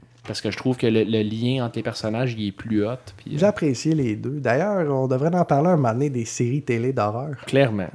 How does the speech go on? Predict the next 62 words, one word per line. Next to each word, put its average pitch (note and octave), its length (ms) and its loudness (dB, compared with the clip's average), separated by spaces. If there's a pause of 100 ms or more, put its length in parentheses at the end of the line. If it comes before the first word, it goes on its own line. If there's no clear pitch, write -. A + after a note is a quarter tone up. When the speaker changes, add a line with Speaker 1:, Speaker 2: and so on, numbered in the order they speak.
(240)
Speaker 2:
Tu B2+ 100 0
sais, A2 60 2
parce A#2 180 0
que B2 60 2
Speaker 1:
clairement. C#3 200 2
Speaker 2:
Ash C#3+ 120 4
versus C3 340 0
the B2+ 60 0
Evil B2 400 2
Dead, C3 260 2
euh, A2+ 80 2
c'en A#2+ 200 -2
est A#2 180 -4
une. D3+ 180 0
Euh, A#2 220 -2
Walking C3 560 2
Dead, C#3 420 -2
Fear C3+ 380 -2
the C#3+ 60 2
Walking C3+ 500 2
Dead, C#3 320 -2
Speaker 1:
Ouais. - 60 -10 (120)
Speaker 2:
American C#3 300 2
Horror C#3 260 2
Story. C3+ 480 -2
Tu - 40 -16
sais, A#2 80 -6
il - 20 -2
y C3 40 -2
en D3+ 140 -2
a E3+ 100 -2
du, A#2+ 200 -4
du A2+ 100 -8
stock - 340 -6
à A2+ 60 -2
parler, A2+ 400 -4
là. A2+ 80 -6
Speaker 1:
Oui, B2+ 260 8
t'as B2+ 140 -2
raison, A2 300 -2 (120)
t'as B2 120 0
raison. A2+ 260 4
Puis C#3+ 120 4
là, C#3 40 8
j'ai B2+ 140 8
failli C#3 160 4
donner C3+ 180 8
mon B2 180 6
opinion B2 360 0
sur B2+ 160 -2
deux, A#2 120 4
trois A#2+ 280 2
affaires B2+ 280 0
que - 80 -2
t'as A2 60 4
dit, C3 140 -2
puis D#3 80 -2
je A#2+ 40 0
vais A2 80 2
me A2+ 100 -2
garder, A2 500 -2
euh, F#2+ 340 -6